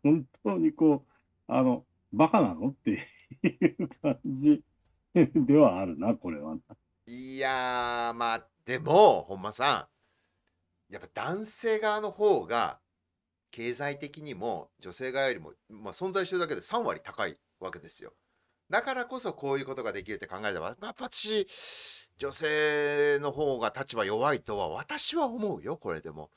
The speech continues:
Speaker 1: <laughs>
Speaker 2: ただ、ブチ切れている、<laughs> あの、事実婚の奥さん、「送りか！」と言われて、こう、書かされて送って、で、返事もできず、一方的にブロックっていうのは、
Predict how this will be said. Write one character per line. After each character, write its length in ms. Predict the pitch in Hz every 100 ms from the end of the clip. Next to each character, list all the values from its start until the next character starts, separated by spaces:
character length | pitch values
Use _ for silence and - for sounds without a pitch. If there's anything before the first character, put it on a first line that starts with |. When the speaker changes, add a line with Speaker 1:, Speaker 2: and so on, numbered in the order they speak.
| -
Speaker 1:
<laughs> 200 | - -
Speaker 2:
た 140 | 220
だ、 260 | 226 175 -
ブ 140 | 170
チ 220 | - 262
切 160 | 226 -
れ 100 | 285
て 200 | - 226
い 80 | -
る、 380 | 185 226 - 214 - -
<laughs> 240 | - -
あ 60 | 220
の、 180 | - 202
事 140 | -
実 360 | 233 220 - -
婚 120 | 240
の 80 | -
奥 180 | 170 -
さ 120 | 180
ん、 60 | - - _
「送 300 | 165 240 302
り 60 |
か！」 420 | 302 - - 294 - 190 -
と 120 | 240 233
言 140 | 220
わ 140 | 240
れ 100 | 262
て、 220 | 254 277 269
こ 240 | 240 226
う、 20 |
書 360 | - - - 226
か 140 | - 196
さ 140 | 233
れ 100 | 240
て 80 | 220
送 300 | 214 175 262
っ 40 |
て、 380 | 247 - 254 202
で、 160 | 202 185
返 240 | 233 233
事 100 | 226
も 140 | 214
で 100 | 196
き 80 | 196
ず、 120 | 202 185
一 120 | 165
方 160 | 214
的 140 | 214 214
に 100 | 202
ブ 140 | 175
ロ 100 | 214
ッ 80 | - -
ク 120 | 147
っ 40 |
て 220 | 143 -
い 160 | 120 131
う 100 | 170
の 140 | 143
は、 240 | 175 170